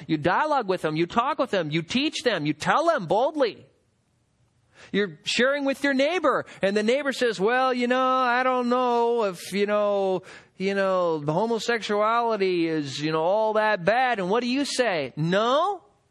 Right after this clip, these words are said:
it is bad. I know it's becoming popular in our society. I know a lot of people are saying it's okay,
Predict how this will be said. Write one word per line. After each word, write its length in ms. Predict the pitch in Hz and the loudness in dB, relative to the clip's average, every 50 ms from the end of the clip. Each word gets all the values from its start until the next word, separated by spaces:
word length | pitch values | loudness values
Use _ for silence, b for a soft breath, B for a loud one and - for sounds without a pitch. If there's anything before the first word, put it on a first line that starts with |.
| _ _ _ _ _ _ _ _ _ _ _ _ _ _ | _ _ _ _ _ _ _ _ _ _ _ _ _ _
it 240 | 151 160 190 214 240 | -2 0 0 0 2
is 240 | 254 269 262 180 | 0 0 -2 0
bad. 640 | 175 202 208 196 190 185 170 156 143 135 123 117 120 - _ _ _ _ _ _ _ _ _ _ _ _ _ _ _ _ _ _ _ _ _ _ _ _ _ _ | 0 0 0 2 2 2 2 2 0 -2 -4 -8 -14 -20 _ _ _ _ _ _ _ _ _ _ _ _ _ _ _ _ _ _ _ _ _ _ _ _ _ _
I 100 | - 151 | -2 0
know 120 | 185 220 | 0 0
it's 100 | 233 220 | -2 -4
becoming 340 | 202 208 185 247 240 247 240 | -6 -2 -2 -2 -2 -2 -4
popular 440 | - 247 240 226 240 - 269 262 262 | 0 0 0 0 0 0 0 0 0
in 40 | 262 | 0
our 60 | 254 | -2
society. 600 | 233 - 254 233 - - 240 240 247 277 302 311 294 | -2 -4 -6 -2 0 2 2 2 2 2 2 0 0
I 60 | 240 | 0
know 120 | 175 165 | 2 0
a 40 | 175 | 2
lot 180 | 196 208 214 220 | 2 2 0 0
of 60 | 208 | -2
people 220 | 226 240 214 240 | -2 -2 0 -2
are 40 | 233 | -2
saying 320 | 214 - 247 247 247 254 254 | 0 0 0 0 0 0 0
it's 180 | 247 - - | -2 0 0
okay, 600 | 262 262 254 - - 269 262 277 294 311 339 320 | 0 0 0 0 -2 0 2 2 2 2 0 -2